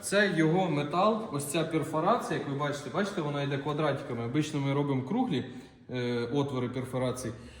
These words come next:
в цьому випадку квадратні. Тут встановлений метал Hardex два міліметри. Що таке метал Hardex? Метал Hardex — це перший тестований ось наш екземпляр. Ми його протестували, возили на ньому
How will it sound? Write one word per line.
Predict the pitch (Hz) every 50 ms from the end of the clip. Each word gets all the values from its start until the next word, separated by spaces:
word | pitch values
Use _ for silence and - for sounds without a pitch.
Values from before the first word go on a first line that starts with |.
| - - -
в | -
цьому | 196 226 226
випадку | 202 202 196 - 196 - - 175
квадратні. | 160 - 180 175 175 175 160 131 107 - 113 107 - - - - - - - -
Тут | - 220 262 269 - - - - - -
встановлений | - - 180 170 180 185 180 170 160 156 151 143
метал | 143 156 165 160 - 190 196 208 233 226 - - - -
Hardex | 175 170 185 196 190 175 156 - - - - - - - -
два | 117 113 117 127 147 156 170 160 - - 123
міліметри. | 143 151 156 156 151 151 135 117 - - 101 - - - - -
Що | - - - 233
таке | 233 - 202 - 196 185
метал | 180 175 175 180 175 170
Hardex? | - 156 151 135 120 110 104 101 - - - - 123
Метал | 139 156 190 196 196
Hardex — | 175 190 208 214 214 196 190 170 - -
це | 160 151
перший | 147 - 190 196 196 190 - 170 160
тестований | 156 156 156 - - 170 170 165 156 151 147
ось | 147 143 143 143
наш | 147 147 147 143
екземпляр. | 143 131 135 139 147 143 139 156 185 208 220 190
Ми | 165 165 165
його | 160 151 -
протестували, | 156 147 156 147 143 - - 147 147 170 196 208 214 208 208 202 - - - - - - - - - - - - - 135 135
возили | 151 143 151 170 165 165
на | 160 151
ньому | 151 156 156 156 147 139